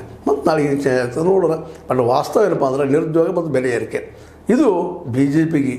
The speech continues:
ಇಂದಿಲ್ಲ ನಾಳೆ. ಒಂದಿಷ್ಟು ಕುತ್ತಿಗೆ ಉರುಳಾದ್ರೂ ಯಾರೂ ಆಶ್ಚರ್ಯ ಪಡಬೇಕಾಗಿಲ್ಲ ಅಂತ ಹೇಳ್ತಾ ಇದನ್ನು ಲೈಕ್, ಲೈಕ್ ಮಾಡಿ, ಶೇರ್ ಮಾಡಿ, ಕಾಮೆಂಟ್ ಮಾಡಿರಿ. ಜೊತೆಗೆ ಸಬ್ಸ್ಕ್ರೈಬ್ ನಿಲ್ಲಿಸ್ಲಿಕ್ಕೆ ಹೋಗ್ಬೇಡ್ರಿ. ಹೇ ಸೀತಾರಾಮ್ ಅಂದರೆ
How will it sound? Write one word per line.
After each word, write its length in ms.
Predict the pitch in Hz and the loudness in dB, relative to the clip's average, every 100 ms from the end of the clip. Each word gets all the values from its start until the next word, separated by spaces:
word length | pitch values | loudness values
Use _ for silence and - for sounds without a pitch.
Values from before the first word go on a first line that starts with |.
| 143 | 0
ಇಂದಿಲ್ಲ 380 | 160 147 143 147 151 - - - 113 110 | 0 2 2 2 -2 -6 -16 -6 -4 0
ನಾಳೆ. 260 | 113 107 - - - - - - | -2 -2 -8 -14 -20 -20 -10 -2
ಒಂದಿಷ್ಟು 280 | 123 110 - | -2 -2 -4
ಕುತ್ತಿಗೆ 380 | 170 165 202 165 160 | -6 -2 0 0 0
ಉರುಳಾದ್ರೂ 420 | 151 147 131 139 214 - 117 | 0 0 0 0 -2 -2 -2
ಯಾರೂ 180 | 113 208 | 2 0
ಆಶ್ಚರ್ಯ 260 | 117 - 120 | -2 -6 -6
ಪಡಬೇಕಾಗಿಲ್ಲ 580 | 113 113 110 113 107 98 - - - - | -4 -4 -4 -4 -4 -8 -12 -18 -12 -4
ಅಂತ 180 | 113 143 | 0 2
ಹೇಳ್ತಾ 240 | 143 214 220 - - - - | 2 0 -4 -10 -18 -18 -2
ಇದನ್ನು 240 | 127 135 135 | 0 2 2
ಲೈಕ್, 180 | 127 123 123 | 0 0 0
ಲೈಕ್ 140 | 127 127 | -2 -2
ಮಾಡಿ, 140 | 120 - | -4 -2
ಶೇರ್ 120 | 117 | -2
ಮಾಡಿ, 260 | 117 123 | -2 -4
ಕಾಮೆಂಟ್ 260 | 123 120 120 | -4 -4 -4
ಮಾಡಿರಿ. 320 | 117 117 165 160 - - - - - 123 | -2 0 0 -2 -10 -16 -20 -16 -4 0
ಜೊತೆಗೆ 520 | 156 160 202 208 208 220 - - | 0 2 0 2 2 0 -2 -4
ಸಬ್ಸ್ಕ್ರೈಬ್ 360 | 131 - 147 123 | -4 -2 -2 -2
ನಿಲ್ಲಿಸ್ಲಿಕ್ಕೆ 300 | 123 113 123 | -6 -6 -4
ಹೋಗ್ಬೇಡ್ರಿ. 300 | 117 123 147 127 | -2 -2 0 0
ಹೇ 60 | 147 | 0
ಸೀತಾರಾಮ್ 520 | 135 113 117 117 - - - | -4 -2 -2 -4 -8 -16 -6
ಅಂದರೆ 280 | - 131 180 | -2 0 0